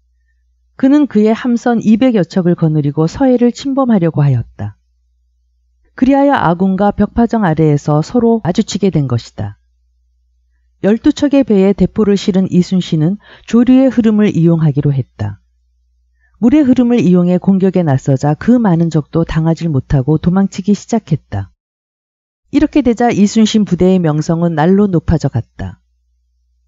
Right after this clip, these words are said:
당시 이순신 휘하에는 팔천 명이 넘는 병사가 모여들어 고금도에 주둔하고 있었는데 군량이 부족한 상태였다. 그는 이를 해결하기 위해 해로 통행첩을 만들어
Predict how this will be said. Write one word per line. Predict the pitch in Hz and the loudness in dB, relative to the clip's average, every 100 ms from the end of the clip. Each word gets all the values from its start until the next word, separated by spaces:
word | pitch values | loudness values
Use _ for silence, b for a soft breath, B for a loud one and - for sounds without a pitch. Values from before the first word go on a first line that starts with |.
| _ _ | _ _
당시 | - 202 202 277 | -2 0 0 0
이순신 | 196 220 247 247 269 240 | 2 0 2 0 2 2
휘하에는 | 220 208 190 170 180 202 | 2 2 2 2 0 0
팔천 | - 302 - 294 | 0 -2 -2 -2
명이 | 262 240 | 0 0
넘는 | 214 170 175 175 | 0 0 -2 0
병사가 | 165 156 170 156 151 | -2 -2 -2 -2 0
모여들어 | 143 151 143 131 139 170 B B | 2 2 0 0 -2 -2 B B
고금도에 | - 240 262 254 240 226 | -4 0 0 0 0 0
주둔하고 | - 160 170 165 156 | -2 -6 -2 0 0
있었는데 | 147 - 147 139 135 151 | -2 -2 -4 -4 -2 -2
군량이 | 147 220 233 240 233 | 0 2 2 2 0
부족한 | - 196 220 220 | -2 -4 -2 0
상태였다. | 196 170 147 139 120 - 87 95 _ _ _ _ _ _ _ _ _ _ _ _ _ | 0 -2 -2 -2 -4 -8 -14 -14 _ _ _ _ _ _ _ _ _ _ _ _ _
그는 | 247 277 269 | 0 0 0
이를 | 254 262 269 | 0 2 2
해결하기 | 285 285 254 214 180 165 | 0 0 0 0 0 2
위해 | 156 156 185 | 2 2 -2
해로 | - 285 285 | -2 0 0
통행첩을 | - 294 285 277 240 214 | -2 -2 -2 -2 -2 0
만들어 | 190 147 143 139 139 185 | 0 0 0 -2 -2 -2